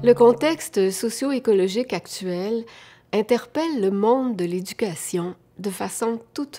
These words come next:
particulière. On se rend compte de l'importance d'ancrer l'éducation au cœur des réalités contemporaines de nos milieux de vie, de transformer les façons d'enseigner et d'apprendre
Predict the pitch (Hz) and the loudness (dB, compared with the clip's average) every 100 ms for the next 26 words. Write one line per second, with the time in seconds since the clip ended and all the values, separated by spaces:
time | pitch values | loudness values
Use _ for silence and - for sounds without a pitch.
0 | - 185 - - - 165 143 - - _ | -12 -12 -12 -16 -12 -10 -10 -12 -18 _
1 | _ _ _ _ - - - - - - | _ _ _ _ -20 -20 -20 -20 -10 -2
2 | 233 - 233 233 285 339 233 208 202 254 | 0 2 0 2 2 2 2 2 2 0
3 | 339 233 214 - 202 202 254 247 - 170 | -2 -4 -6 -6 -4 -4 -6 -10 -12 -6
4 | 185 233 233 - - 294 277 202 170 170 | -2 -2 -4 -8 -8 -6 -4 -4 -6 -8
5 | 175 165 - 202 208 233 - - - 220 | -10 -10 -4 -2 0 -2 -8 -20 -4 -2
6 | 214 - 269 262 233 180 180 170 175 170 | -2 0 0 0 -4 -6 -6 -6 -6 -8
7 | 170 214 - 175 180 170 175 190 214 202 | -6 -6 -4 -8 -8 -8 -8 -4 -2 -2
8 | 175 170 165 160 156 156 165 214 302 294 | -2 -2 -4 -6 -8 -8 -6 -2 -2 -2
9 | - - - - - 170 - - 294 302 | -12 -18 -20 -20 -12 -10 -8 -2 -2 -2
10 | - 247 226 226 233 311 359 202 196 180 | -2 -2 0 0 0 2 0 0 -2 -4
11 | 226 240 214 185 - 185 190 233 226 196 | -2 -2 -2 -6 -6 -6 0 0 0 -4
12 | 180 175 - 214 330 214 175 | -6 -8 -8 -6 -4 -4 -6